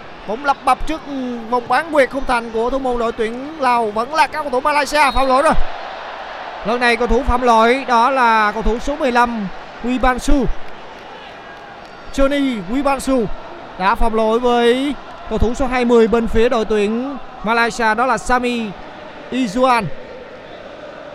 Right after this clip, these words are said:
Sẽ có một vị trí đá phạt, ừ, cũng tương đối thuận lợi hơn là so với tình huống đá phạt góc dành cho các cầu thủ Malaysia.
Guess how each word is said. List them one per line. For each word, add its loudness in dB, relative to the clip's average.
Sẽ -6
có -4
một -4
vị 0
trí -4
đá -2
phạt, 2
ừ, -8
cũng -4
tương 0
đối 4
thuận 0
lợi 0
hơn 6
là 0
so -6
với -2
tình -6
huống -4
đá -2
phạt 0
góc 0
dành -2
cho -4
các -8
cầu -4
thủ -4
Malaysia. 0